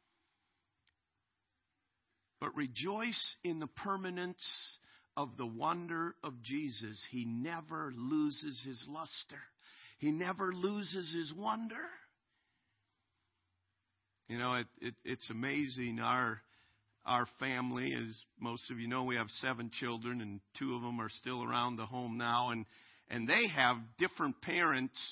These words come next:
now than the older kids did. If you don't believe it, just ask the older kids,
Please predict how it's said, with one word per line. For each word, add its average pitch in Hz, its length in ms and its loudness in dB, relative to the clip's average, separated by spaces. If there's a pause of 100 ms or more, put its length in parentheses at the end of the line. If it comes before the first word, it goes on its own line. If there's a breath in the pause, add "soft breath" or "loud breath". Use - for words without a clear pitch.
(260)
now 131 800 8 (120)
than 120 400 0 (1000 soft breath)
the 120 120 0
older 147 320 4
kids 92 460 -6
did. 85 180 -6
If 92 140 -6
you 127 100 -2
don't 156 300 2
believe 151 340 2
it, 139 140 -2
just 131 280 -2
ask 139 260 6 (100)
the 123 200 -2
older 131 380 -2
kids, 82 220 -10